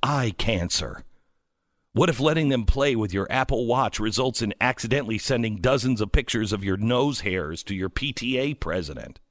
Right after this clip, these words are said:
As far as your kid is concerned, you are a bit of a benevolent dictator. At least until they get into their teens and figure out that you're mostly full of crap,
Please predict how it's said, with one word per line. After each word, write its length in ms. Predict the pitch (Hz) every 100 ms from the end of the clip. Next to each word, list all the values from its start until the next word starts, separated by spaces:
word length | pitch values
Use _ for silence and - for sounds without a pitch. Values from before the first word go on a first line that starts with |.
| _ _ _ _ _ _ _ _ _ _ _ _ _ _ _ _ _ _ _ _ _ _ _ _ _ _ _ _
As 160 | 113 123
far 260 | - 202 320
as 180 | 156 120
your 200 | 156 135
kid 320 | - 214 160
is 160 | 104
concerned, 680 | - 107 87 90 64 55 - - - _ _ _ _ _ _ -
you 220 | 120 196
are 260 | 170 180 117
a 80 | 117
bit 260 | 135 151
of 100 | 135
a 80 | 117
benevolent 600 | 107 117 147 135 131 139
dictator. 680 | 156 160 - 90 65 60 55 - _ _ _ -
At 140 | 120
least 400 | 120 139 175 -
until 240 | 123 107 123
they 120 | 107
get 140 | 117
into 200 | 120 113
their 140 | 110 104
teens 540 | - 151 127 107 127
and 140 | - 87
figure 340 | 139 113 113
out 220 | 110 120
that 100 | 92
you're 140 | - 113
mostly 640 | 107 120 190 - 113 110
full 240 | - 95
of 120 | 82
crap, 460 | - 92 92 123 -